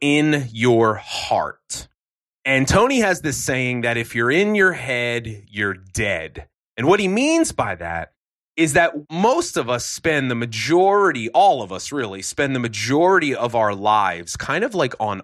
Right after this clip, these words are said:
autopilot. We live in our head and not our consciousness. It's all unconscious behavior. And they've done a lot of studies on this.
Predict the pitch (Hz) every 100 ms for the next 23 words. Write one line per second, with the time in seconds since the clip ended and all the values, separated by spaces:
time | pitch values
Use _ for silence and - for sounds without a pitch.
0 | _ 92 107 139 92 - 76 65 - _
1 | _ 143 151 151 202 247 220 190 175 147
2 | 123 - 143 110 85 92 - 110 110 120
3 | 131 139 110 110 104 101 _ _ - -
4 | 151 131 - 87 - - 80 - 110 -
5 | - 147 170 208 214 - _ _ 170 196
6 | 202 - - 165 160 - 131 - 123 101
7 | 120 113 107 85 85 - 123 143 269 -
8 | 415 240 202 151 - - 160 156 120 98
9 | 87 82 82 80 -